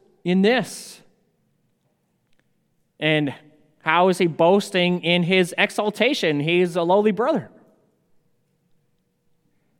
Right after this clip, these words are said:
But this is how the gospel changes things and changes our perspective. The gospel is like the great leveler between all peoples,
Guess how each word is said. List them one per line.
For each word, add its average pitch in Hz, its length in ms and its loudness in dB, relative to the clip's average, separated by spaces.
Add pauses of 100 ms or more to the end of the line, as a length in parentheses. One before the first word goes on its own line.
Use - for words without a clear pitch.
(600)
But 165 100 -6
this 240 240 2
is 294 140 -2
how 226 240 2
the 220 100 2
gospel 190 600 -2
changes 190 580 -2
things 127 280 -4
and 151 140 -6
changes 196 420 0
our 170 140 -2
perspective. - 640 -8 (1120)
The 165 80 -6
gospel 202 680 2
is 180 400 0
like 170 240 2
the 175 60 -2
great 170 500 -2 (380)
leveler 160 800 0 (560)
between 175 340 0
all 190 200 4
peoples, - 920 -6